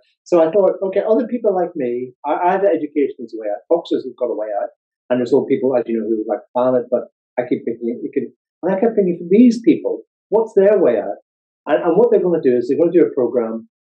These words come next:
which, which is a few weeks, incredible psychological aftercare, um, they can leave at any time, um, but it gives them a shot at something.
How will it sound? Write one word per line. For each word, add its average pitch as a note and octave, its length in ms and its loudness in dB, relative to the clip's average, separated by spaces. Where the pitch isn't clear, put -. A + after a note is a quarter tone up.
which, D#3+ 340 2
which D3+ 500 0
is D3 140 0
a - 80 -6
few A3 160 2
weeks, C#3+ 380 0
incredible E3+ 560 2
psychological C3+ 880 0
aftercare, D3 720 -2
um, B2+ 720 -2
they D3+ 100 4
can D3 140 4
leave D#3+ 220 6
at C#3+ 80 4
any B2+ 260 0
time, A#2+ 400 -8
um, B2+ 480 0
but E3 260 0
it C#3+ 180 -6
gives C#3+ 160 0
them C#3 100 -2
a A#2 80 -4
shot D3+ 300 2
at B2+ 140 -6
something. D#3+ 600 -4